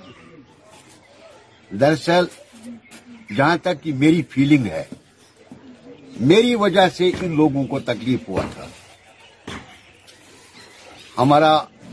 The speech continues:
جو بھی ایم ایل اے یہاں رہا، اس نے یہ سوچا یہ وار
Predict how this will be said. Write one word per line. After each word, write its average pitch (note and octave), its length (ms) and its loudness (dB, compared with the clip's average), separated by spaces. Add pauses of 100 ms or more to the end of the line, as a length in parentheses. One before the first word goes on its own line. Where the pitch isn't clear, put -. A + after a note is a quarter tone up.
(840)
جو E3+ 140 6
بھی G3 220 -2
ایم C#3+ 160 -4
ایل D3+ 100 0
اے D3+ 60 0
یہاں A2+ 340 0
رہا، A2+ 240 2 (840)
اس D3+ 200 -4
نے D#3+ 80 2
یہ D#3+ 240 4
سوچا C#3 360 -2
یہ C#3 180 2
وار B2+ 200 2